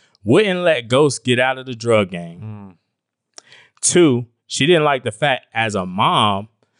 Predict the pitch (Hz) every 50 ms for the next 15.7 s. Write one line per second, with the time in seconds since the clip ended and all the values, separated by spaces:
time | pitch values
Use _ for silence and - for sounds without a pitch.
0 | _ _ - - - - 165 202 202 170 - - - - 180 202 - - _ -
1 | - 123 110 104 98 - - 120 104 95 90 90 92 90 87 - 98 92 92 90
2 | - 92 90 87 95 92 92 - - 180 202 - - 147 127 113 107 - - 175
3 | 185 165 135 113 107 110 98 92 - _ _ _ _ _ _ _ _ _ - 117
4 | 139 196 202 165 - - - 135 120 113 107 107 117 117 113 113 113 104 95 95
5 | 117 180 208 135 98 90 95 92 92 87 90 98 139 202 254 - - - 104 92
6 | 90 - - - 175 240 240 180 180 196 233 254 247 220 240 196 233 247 233 220
7 | 214 220 - 233 233 214 190 - - 202 240 285 247 104 87 - _ _ _ -
8 | - - - 113 113 110 123 120 _ _ _ - - 131 139 139 - 151 143 131
9 | 123 120 135 220 262 254 269 - 180 160 156 127 139 226 262 170 113 110 104 95
10 | 92 _ _ _ _ _ _ _ _ _ _ _ _ _ _ _ _ - - _
11 | - - 277 262 220 294 330 359 302 220 185 175 190 175 156 151 - 226 254 240
12 | 139 131 147 147 139 127 123 113 - _ _ - 147 170 185 - 143 107 95 92
13 | 95 - - 320 302 _ - 104 101 147 147 143 147 139 139 131 127 131 143 196
14 | 262 285 202 156 156 165 170 165 160 - - 180 156 135 135 127 117 113 - -
15 | 110 101 - - 147 139 123 123 123 135 135 120 113 113